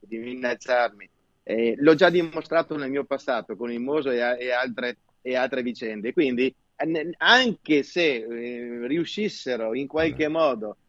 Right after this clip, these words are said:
Speaker 1: a farmi perdere il posto del Parlamento europeo, non riusciranno mai a farmi perdere la mia dignità. E
Speaker 2: Va
Speaker 1: io
Speaker 2: bene.
Speaker 1: continuerò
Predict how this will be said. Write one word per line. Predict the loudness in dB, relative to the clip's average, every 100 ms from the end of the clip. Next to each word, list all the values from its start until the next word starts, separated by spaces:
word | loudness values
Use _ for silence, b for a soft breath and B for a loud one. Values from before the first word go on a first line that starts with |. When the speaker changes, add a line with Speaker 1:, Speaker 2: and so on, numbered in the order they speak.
| _
Speaker 1:
a | -6 2
farmi | 4 4 2
perdere | 2 0 2 -2
il | -2
posto | 0 -2 -2
del | -6
Parlamento | -4 -6 -6 -6 -4
europeo, | -2 0 2 4 4 0 _ -12
non | -6 -4 -2
riusciranno | -2 -2 -2 -2 -6
mai | -6 -2 0 0 0 -4 -8 _ _
a | -12 -6
farmi | -2 -2 -2 -6
perdere | -2 -2 -2 -4 -6 -6
la | -6
mia | -4 -4 -4 -6
dignità. | -4 -2 -2 -6 -14 -20 _
E | 2
Speaker 2:
Va | 6
Speaker 1:
io | 6
Speaker 2:
bene. | 6 2
Speaker 1:
continuerò | 0 -2 2 4 4 2